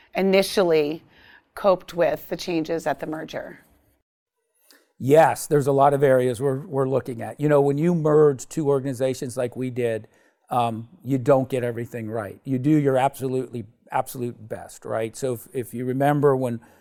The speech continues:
Speaker 2: when we brought the merger together, first of all, we used an outside consultant to program manage so that we had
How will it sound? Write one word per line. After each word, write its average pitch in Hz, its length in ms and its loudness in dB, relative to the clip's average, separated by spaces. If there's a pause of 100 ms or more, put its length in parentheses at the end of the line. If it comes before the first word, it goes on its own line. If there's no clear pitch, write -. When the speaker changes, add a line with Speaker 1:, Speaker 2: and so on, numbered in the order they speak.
(180)
Speaker 2:
when 120 120 -8
we 127 100 -2
brought 139 320 2
the 147 60 -6
merger 135 400 0
together, 127 500 0
first 135 240 -4
of - 60 -2
all, 123 160 2
we 120 100 -2
used 135 300 0
an 123 80 -4
outside 123 440 -2
consultant 135 560 0
to 127 60 -12
program 123 500 -4
manage 139 380 -2
so 127 240 -4
that 120 100 -2
we 120 120 -8
had 123 280 -4